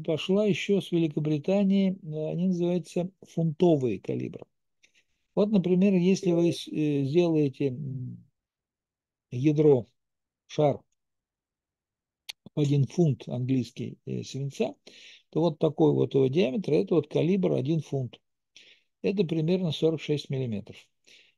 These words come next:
А, дело в том, что аналогичный калибр у нашей стране называется сорок пять миллиметров, потому что у нас, м, калибр измеряется не по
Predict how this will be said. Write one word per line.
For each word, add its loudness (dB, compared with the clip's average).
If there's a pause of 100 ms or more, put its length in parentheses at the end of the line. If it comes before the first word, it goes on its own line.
(120)
А, -4
дело 2
в -6
том, 0
что 2
аналогичный 0
калибр 0
у 0
нашей -2
стране -4
называется -2
сорок -4
пять -2
миллиметров, -4
потому -4
что -4
у -2
нас, -4
м, -8
калибр 0
измеряется -2
не -2
по 2